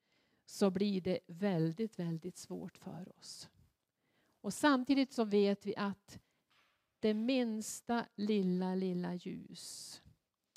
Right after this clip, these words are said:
är starkare än mörkret. Och visst är det hoppfullt. Att hur mörkt vi än tycker att det är i vår värld, så är ljuset starkare.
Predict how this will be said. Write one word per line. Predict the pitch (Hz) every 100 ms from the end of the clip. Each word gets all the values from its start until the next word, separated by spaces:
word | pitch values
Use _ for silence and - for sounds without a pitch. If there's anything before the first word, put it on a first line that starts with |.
| - _ _ _ _ _ _ _
är | 202
starkare | 196 - 202 185 170 - 185 175 180
än | 180 170
mörkret. | 165 180 180 _ 220 170 - - - - - _ _ _ _ _ _ _ _ _ _ _ -
Och | 208 196
visst | 226 - -
är | 202 190 180
det | 190
hoppfullt. | - 175 - - 180 165 190 - _ - - - _ _ _ _ _ _ _ _ _ -
Att | 214 269
hur | 285 269
mörkt | 277 285 277 - _ - -
vi | 226 220
än | 233 220 220
tycker | 233 220 _ 202 196
att | 180 180 _
det | 196 180 180
är | 226 269 170 - 196
i | 170
vår | 170 170
värld, | 160 170 - 185 - - _ _ _ _ _ _ _ _ - -
så | - 226
är | 185 208
ljuset | 180 214 208 180 -
starkare. | - 180 160 - 143